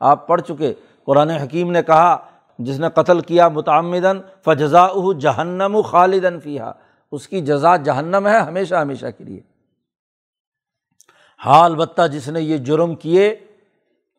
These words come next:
شرک کیا، قتل کیا یا زنا کیا، جس نے تینوں جرم کیے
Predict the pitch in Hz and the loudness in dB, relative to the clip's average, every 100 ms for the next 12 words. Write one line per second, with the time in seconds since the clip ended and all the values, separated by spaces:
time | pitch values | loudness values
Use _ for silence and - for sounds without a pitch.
0 | _ _ _ - - 175 190 185 170 180 | _ _ _ -10 2 4 4 0 -2 2
1 | 190 202 - _ _ _ _ _ _ _ | 4 2 -6 _ _ _ _ _ _ _
2 | - 165 196 190 180 180 180 185 185 _ | -2 0 2 2 2 2 2 2 -4 _
3 | _ - 123 156 117 147 180 190 156 156 | _ -8 0 0 2 2 4 2 0 -2
4 | 123 - _ _ _ _ _ _ - 131 | -2 -4 _ _ _ _ _ _ -10 -10
5 | 120 175 170 170 185 185 123 165 180 151 | -4 -2 0 0 2 2 2 2 2 0
6 | - 185 196 | -4 2 2